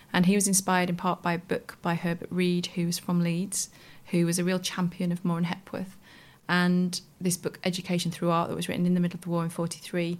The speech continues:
said precisely our philosophy that if you teach a child creatively, they'll be a fully rounded human being. And I hadn't realised until about ten years ago how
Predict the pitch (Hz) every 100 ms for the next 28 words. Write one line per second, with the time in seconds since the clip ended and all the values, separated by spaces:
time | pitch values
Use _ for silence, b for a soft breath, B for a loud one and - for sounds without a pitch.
0 | B B B - - 170 - - 175 180
1 | 170 - 160 - - 175 170 170 - -
2 | 165 165 165 - B B B - 180 180
3 | 175 - 170 165 - 175 170 - - 165
4 | 165 160 156 - - - 165 160 160 160
5 | - 165 160 175 180 170 175 185 B B
6 | B 175 180 180 180 - 214 214 208 190
7 | 202 202 185 170 87 170 170 - - 175
8 | 175 175 175 170 - - - 190 180 180
9 | 175 165 160 170 170 165